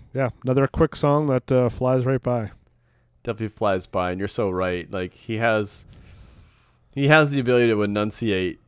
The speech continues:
Speaker 2: his, his words without, and it's not like he's singing, like, simple stuff either. It's, like, the stuff that he's singing about, and he gets it out quickly enough and clearly enough. <laughs> It's definitely, like, a,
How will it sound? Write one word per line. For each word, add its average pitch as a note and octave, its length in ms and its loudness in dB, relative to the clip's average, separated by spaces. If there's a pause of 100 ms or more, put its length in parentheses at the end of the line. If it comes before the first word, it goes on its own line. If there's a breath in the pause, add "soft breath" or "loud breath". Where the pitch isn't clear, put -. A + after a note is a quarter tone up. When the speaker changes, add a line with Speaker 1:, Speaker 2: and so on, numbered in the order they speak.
(480)
Speaker 2:
his, F#2+ 400 -8 (120)
his F2+ 240 -10
words E2 680 -8
without, F2 600 -4
and A#2+ 140 0
it's A#2+ 200 -2
not C#3+ 200 4
like C#3 120 2
he's A#2 180 -6
singing, A2 300 -6
like, F#2 120 -8
simple G#2 300 -8
stuff F2+ 400 -8
either. F#2 280 -6
It's, F#2 200 -12
like, A2 200 -10
the - 80 -12
stuff - 320 -10
that G#2 120 -4
he's F#2+ 120 -6
singing G2+ 280 -8
about, F2+ 440 -6
and F#2 160 -8
he F#2 80 -8
gets G#2+ 240 -2
it G#2 100 0
out F#2 320 -2 (160)
quickly B2+ 300 0
enough F#2+ 420 0
and G2+ 200 -8
clearly C3+ 360 4
enough. G#2 580 -2
<laughs> - 0 -
It's - 400 -6
definitely, C3+ 360 -4
like, G#2+ 180 -2
a, F#2 160 -4